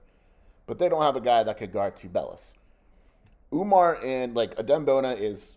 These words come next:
a very solid center. He's going in the right track, but he has games where he completely disappears. He had five turnovers against A S U. He's a good shot blocker. He's a freak athlete. But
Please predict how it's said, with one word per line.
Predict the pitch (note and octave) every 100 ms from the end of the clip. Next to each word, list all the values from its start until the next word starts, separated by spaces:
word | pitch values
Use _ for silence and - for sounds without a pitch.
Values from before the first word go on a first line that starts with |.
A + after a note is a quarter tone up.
| -
a | F#2
very | F#2 A2+ A#2 A2
solid | - A2+ G#2 G2+
center. | - F#2 E2
He's | F#2+ G2+
going | A2 A2+
in | A2+
the | G2+
right | G#2 G2
track, | - F2+ F2+ -
but |
he | F2+ D#3+
has | D#3+
games | A2 B2 A#2 A2+
where | F#2+
he | G#2 A2+
completely | G#2+ G2 - A2 F#2 G2+
disappears. | F#2 F#2 - - D#2+ - - _ _ _ _ _
He | A2+
had | G2+
five | - B2+ B2+
turnovers | B2+ B2+ A#2+ A2+ A2+ G2+
against | G#2 G#2
A | G2+ G2
S | F#2
U. | C#3+ C#3 C3+ C3 _ _ _
He's | - A2+
a | F#2
good | F2 A2+
shot | - C#3 C3 A2+
blocker. | A#2+ A2+ A2
He's | G#2 G2
a | F#2
freak | G#2 G2
athlete. | F3 F3+ C3 A#2+ A2+ - _ _ _ _ -
But | B2+ A#2+ -